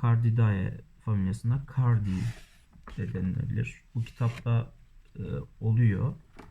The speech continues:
çoğu kabuk. Şu, şu familyadan. Üzerinde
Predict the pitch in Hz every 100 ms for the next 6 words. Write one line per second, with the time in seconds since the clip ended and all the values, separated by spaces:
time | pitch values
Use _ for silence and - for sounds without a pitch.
0 | - - - - - 104 95 110 - 135
1 | - - - - - 101 - - _ -
2 | - 120 90 87 - - - 120 - -
3 | - - - - _ _ _ - - -
4 | 110 113 107 104 104 104